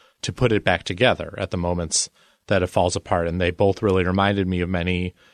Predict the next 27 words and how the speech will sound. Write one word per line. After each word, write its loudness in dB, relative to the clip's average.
women 4
I 4
know, 0
very 2
smart 2
and 2
ambitious 0
and -6
prickly -4
women -2
who, 0
as 2
adults, 2
have -2
had 0
trouble 4
making 2
the 0
kinds -4
of -4
friendships -4
that -8
they 0
remember -2
having -4
in -6
childhood. -2